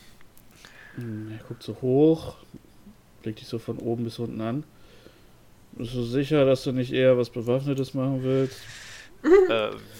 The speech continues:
Speaker 2: wie, wieso seid ihr der Meinung, ich sollte was Bewaffnetes machen?
Speaker 1: Ihr habt Waffen. <laughs>
Speaker 2: Oh. Äh,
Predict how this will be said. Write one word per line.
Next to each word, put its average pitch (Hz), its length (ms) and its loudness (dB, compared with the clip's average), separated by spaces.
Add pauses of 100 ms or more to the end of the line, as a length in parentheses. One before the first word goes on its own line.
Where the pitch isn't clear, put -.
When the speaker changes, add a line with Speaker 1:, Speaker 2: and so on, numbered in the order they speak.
(160)
Speaker 2:
wie, 113 260 -6
wieso 110 300 -2
seid 104 260 0
ihr 107 60 -2
der 104 100 0
Meinung, 104 260 0
ich 104 80 -8
sollte 110 260 -6
was 110 260 -4
Bewaffnetes 110 680 -4
machen? 175 280 -6 (1700)
Speaker 1:
Ihr 113 120 -2
habt 110 140 -6
Waffen. 113 520 -2 (260)
<laughs> - 140 0 (1300)
Speaker 2:
Oh. 127 400 6 (760)
Äh, 208 260 2